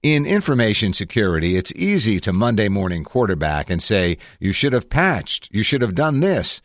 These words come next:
when it's actually a lot harder to do, Trusted Sex Hammerstone says. But Equifax has money. It wasn't like they were on a shoestring budget.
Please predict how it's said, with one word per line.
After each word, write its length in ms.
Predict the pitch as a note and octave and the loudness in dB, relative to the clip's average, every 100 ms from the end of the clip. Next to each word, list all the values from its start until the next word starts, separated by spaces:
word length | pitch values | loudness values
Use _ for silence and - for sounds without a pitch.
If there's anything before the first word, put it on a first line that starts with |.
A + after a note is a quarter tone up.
| _ _ | _ _
when 160 | B2 | 0
it's 120 | B2 | 0
actually 640 | - E3+ D#3+ - F#2 F2+ F2+ | 0 -2 0 0 0 0 0
a 80 | |
lot 240 | F#2 G2+ F2+ | 0 -2 -2
harder 360 | D3+ D#3 F#2+ D#2+ | -2 -2 -2 -2
to 120 | G#2+ | -2
do, 380 | F2+ C#3 D#2+ - - _ - | 0 0 -2 -6 -16 _ -2
Trusted 440 | B2+ A2 - F2 | 0 0 0 -2
Sex 380 | - F#2+ F2+ - | 0 0 -2 -2
Hammerstone 640 | A#2+ A2 F#2 - E2+ D#2 | -2 0 0 -2 -4 -4
says. 480 | - E2+ C2 G#1 - _ _ _ | -4 -4 -6 -10 -16 _ _ _
But 260 | - C3+ - | -2 0 0
Equifax 680 | - G#3 A3+ G#3+ A2 F#2+ - | -2 0 0 0 0 0 0
has 260 | A2+ G#2 | 0 0
money. 480 | F#2+ B2+ E3+ D#2+ - - | 0 0 0 -2 -6 -6
It 120 | F#2 | -2
wasn't 300 | C#3 B2 F2 | 0 -2 0
like 240 | F2+ F2 | 0 -2
they 160 | G2 F#2 | 0 -2
were 160 | E2+ | 0
on 140 | D#2+ E2+ | -2 -4
a 80 | D2 | -6
shoestring 760 | - D#3 D#3+ - - G#2 E2+ | -4 -2 0 -2 0 0 0
budget. 460 | C#2 C3 F2 D#2+ | 0 -2 -2 -6